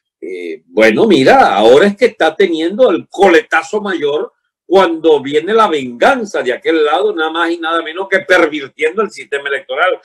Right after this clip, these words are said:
porque yo no creo que estas perversiones que hoy se han visto, intentando incluso fraudes electrónicos, etcétera, etcétera, en decenas de, de estados norteamericanos, ello, ello ha sido lo habitual.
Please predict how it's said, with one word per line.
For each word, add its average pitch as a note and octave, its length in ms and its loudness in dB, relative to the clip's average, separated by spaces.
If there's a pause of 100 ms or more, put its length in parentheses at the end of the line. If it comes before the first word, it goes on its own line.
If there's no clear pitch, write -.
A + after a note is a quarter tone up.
(200)
porque C3 260 -4
yo C#3+ 140 2
no G3+ 180 2
creo G3 300 4
que F#3+ 80 0
estas F#3+ 260 0
perversiones D3 720 0
que C#3 100 -4
hoy C#3+ 120 0
se E3 120 -2
han D3 140 -2
visto, C#3+ 500 -8 (200)
intentando D3+ 720 2
incluso E3 400 4
fraudes E3 420 4
electrónicos, C#3 760 -2
etcétera, D#3 420 0
etcétera, D#3 260 -2
en A2 120 -8
decenas D3 500 -4
de, G#2+ 240 -14 (240)
de A#2+ 100 -4
estados D#3 420 2
norteamericanos, E3+ 840 0
ello, D3 200 2
ello D3 160 0
ha C3 40 0
sido D3+ 260 0
lo C#3+ 100 2
habitual. A#2 500 0